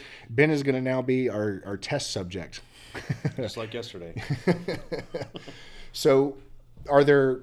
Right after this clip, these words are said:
Speaker 1: any other benefits that you can think of that you would put in for negative training?
Speaker 2: Yeah, I mean, you can get strength gain out of it. And, uh, w-, before the show, we were talking about the, if you're, if you hit a plateau,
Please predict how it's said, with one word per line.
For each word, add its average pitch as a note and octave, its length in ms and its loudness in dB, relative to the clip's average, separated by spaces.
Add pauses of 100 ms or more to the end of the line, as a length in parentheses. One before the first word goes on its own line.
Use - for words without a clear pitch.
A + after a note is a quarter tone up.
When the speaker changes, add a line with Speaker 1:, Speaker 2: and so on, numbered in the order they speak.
(140)
Speaker 1:
any F3 240 4
other E3 160 4
benefits D3+ 440 0
that A2+ 160 -2
you B2+ 200 -2
can A#2+ 200 -2
think A#2 220 -4
of A2+ 340 -2 (100)
that A2 240 -2
you A2+ 180 -4
would A2 160 -4
put A2 200 -2
in G#2 400 -6
for G2+ 500 -8
negative F#2+ 400 -8
training? F2+ 400 -10 (100)
Speaker 2:
Yeah, C3+ 280 -4 (140)
I D3 100 -6
mean, C#3 220 -2
you - 80 -6
can F3+ 140 -10
get D3+ 200 0
strength C3+ 380 -4
gain C3 240 2
out A2+ 160 -2
of A#2+ 120 -4
it. C#3 100 -8 (400)
And, G#2 180 -10
uh, G2+ 140 -10
w-, A2 260 -12
before A#2 300 -2
the A2 60 -2
show, C#3+ 180 0
we C3+ 80 0
were G#2+ 80 -2
talking G#2+ 320 -6
about G2+ 320 -10
the, G2 260 -10
if - 160 -14
you're, A2 240 -8
if G2+ 160 -14
you C#3 100 -8
hit C3+ 120 -2
a - 40 -8
plateau, G#2 720 -6